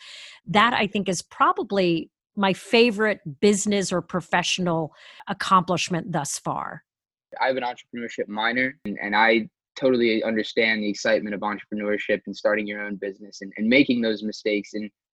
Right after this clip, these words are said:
Speaker 2: I think a lot of the draw that entrepreneurship has to offer is that you can make a lot of mistakes,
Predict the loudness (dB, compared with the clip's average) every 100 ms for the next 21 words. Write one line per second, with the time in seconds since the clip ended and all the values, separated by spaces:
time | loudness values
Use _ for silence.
0 | _ -4 0 4 6 6 8 6 4 0
1 | -4 -10 _ _ _ _ _ -12 -8 -4
2 | 0 2 4 4 2 0 -4 -8 -6 -6
3 | -4 -4 -2 0 0 0 -4 -4 -2 -2
4 | -2 0 0 0 0 2 2 2 0 -4
5 | 2 4 4